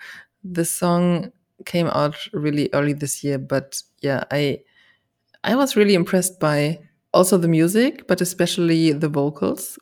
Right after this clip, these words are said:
which are from, I don't know, also <laughs> a lot of styles that you can do in screaming this time.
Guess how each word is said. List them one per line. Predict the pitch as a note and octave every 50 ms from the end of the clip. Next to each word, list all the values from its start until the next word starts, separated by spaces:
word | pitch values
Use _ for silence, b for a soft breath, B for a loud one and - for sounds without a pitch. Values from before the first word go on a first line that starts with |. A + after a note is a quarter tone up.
| _
which | F3+ E3+ E3 E3 - - -
are | - D3+ D3+ D3+ D3 D3 C#3
from, | C#3 - - - C#3+ C#3 C3+ C3+ C3+ C3+ C3+ D#3 D3+ - _ _ _ - -
I | E3+
don't | F3 E3 D#3+
know, | D#3 D3+ D3
also | - - E3 F3 F#3 F3 E3+ E3 D#3+ G3
<laughs> |
a | A#3 - - - - - G#3+ - - - F#3+ F#3 - - D4+ F#4 F4+ D4 G#3 - -
lot | F3+ F3+ F3+ F3
of | E3 E3
styles | - - D#3 D3+ D#3 D#3
that | - D#3 D#3+
you | D#3
can | D#3 - D#3+ D#3+ D#3 D#3
do | D#3 E3+ F3 E3+
in | - D#3+ E3 E3
screaming | - - - - A3+ A#3 A3 E3+ D#3+ D3 -
this | D#3 E3+ F3 F3
time. | - - F3+ E3 E3+ G3 A3+